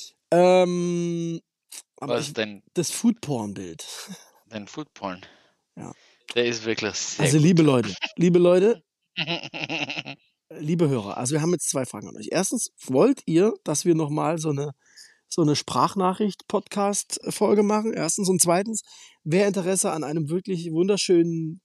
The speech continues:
Speaker 1: w-, das ist ja dann gar kein, doch, es ist ein Flachwitz, es ist ein Flachwitz, aber in Bildform, haben will, der sage Bescheid, er bekomme dieses Bild von mir,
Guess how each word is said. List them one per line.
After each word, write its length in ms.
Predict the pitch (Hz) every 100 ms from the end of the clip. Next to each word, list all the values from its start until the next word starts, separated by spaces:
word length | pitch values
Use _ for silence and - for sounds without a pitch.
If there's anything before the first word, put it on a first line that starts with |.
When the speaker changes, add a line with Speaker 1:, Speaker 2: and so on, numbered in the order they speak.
| _ -
Speaker 1:
w-, 180 | 139 - _ _ _ _ _ _ _ _ - -
das 120 | - 156
ist 80 |
ja 80 | 247
dann 140 | 190 151
gar 160 | 165
kein, 340 | 147 151 147 143 _ _ _
doch, 180 | - 180
es 60 | 147
ist 60 | 170
ein 60 |
Flachwitz, 460 | - 180 160 139 -
es 200 | 131 -
ist 200 | - -
ein 40 | 156
Flachwitz, 420 | 170 156 160 -
aber 160 | 147
in 100 | 151
Bildform, 480 | 135 156 - 135 123 - - - _ _
haben 300 | 143 170 247
will, 280 | 196 202 214 - _ -
der 80 | 147
sage 280 | 160 180
Bescheid, 440 | 180 156 165 160 170
er 120 | 147
bekomme 480 | 143 151 175 175 180
dieses 300 | 170 156 147
Bild 240 | 165 156
von 180 | - 151
mir, 280 | 143 147 147